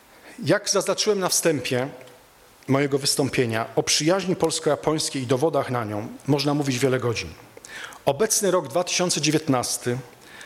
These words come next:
to jest stulecie, to jest rok stulecia oficjalnych stosunków polsko-japońskich, ale jest to także rok, w którym Japonia rozpoczęła z dniem pierwszego maja nową erę, tak zwane Reiwa,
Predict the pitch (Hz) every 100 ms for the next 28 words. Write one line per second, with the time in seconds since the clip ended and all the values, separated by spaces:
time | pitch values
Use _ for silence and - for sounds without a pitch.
0 | - - 156 - - 156 151 185 - 151
1 | 139 - 147 - 156 185 - 151 156 170
2 | 139 123 131 151 143 135 - - 135 139
3 | - 123 - 123 - 107 101 - 160 -
4 | - - - - 143 151 - 165 180 151
5 | 165 151 170 - - - 160 151 147 -
6 | 170 175 156 139 151 - 170 147 123 147
7 | 143 135 156 131 135 147 135 139 147 147
8 | 147 135 127 101 76 - - - - -
9 | - - - 117 110 131 139 135 127 -
10 | - - 117 156 156 123